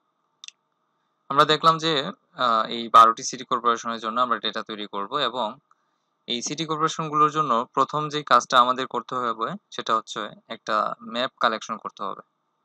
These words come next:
এই map কালেকশনটা আমাদের, আহ, খুবই গুরুত্বপূর্ণ একটি কাজ, কারণ সঠিক map যদি আমরা collection না করি, তাহলে আমাদের ডেটাগুলোও সঠিক হবে না। তো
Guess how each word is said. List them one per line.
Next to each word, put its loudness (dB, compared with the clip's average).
এই -8
map -4
কালেকশনটা 4
আমাদের, -2
আহ, 2
খুবই -10
গুরুত্বপূর্ণ -8
একটি -10
কাজ, -6
কারণ 0
সঠিক -8
map -2
যদি -10
আমরা -2
collection -4
না -2
করি, -8
তাহলে -2
আমাদের -4
ডেটাগুলোও -2
সঠিক -10
হবে -6
না। -8
তো -8